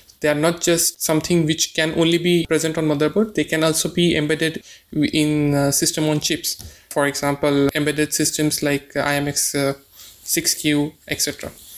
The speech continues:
So this, uh, these various types of T P Ms have various constraints. For example, uh, discrete T P Ms or hardware T P Ms are the most secure. The, then there comes the firmware T P Ms, which are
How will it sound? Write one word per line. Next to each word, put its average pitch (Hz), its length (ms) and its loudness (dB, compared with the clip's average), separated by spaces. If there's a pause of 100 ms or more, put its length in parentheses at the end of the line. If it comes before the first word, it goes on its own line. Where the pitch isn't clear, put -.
(180)
So 151 440 2
this, - 560 0 (320)
uh, 165 80 0
these 151 260 0
various 165 320 0
types 190 180 -2
of 143 140 -2
T 165 140 0
P 165 100 0
Ms 175 160 2
have 156 160 0
various 156 300 2
constraints. 196 560 -2
For 156 200 -2
example, 151 460 0
uh, - 160 -2
discrete 160 420 -2
T 160 140 0
P 160 160 -2
Ms 156 140 -2
or 151 100 0
hardware 147 300 -2
T 151 160 -2
P 156 80 -2
Ms 151 160 -2
are 147 80 0
the 139 100 -2
most 147 260 2
secure. 185 380 -2 (500)
The, 151 180 -2
then 165 280 -2
there 175 220 2
comes 170 240 -2
the 170 60 2
firmware 170 460 0
T 175 120 -2
P 180 160 0
Ms, 254 280 -2
which 147 360 0
are 143 500 0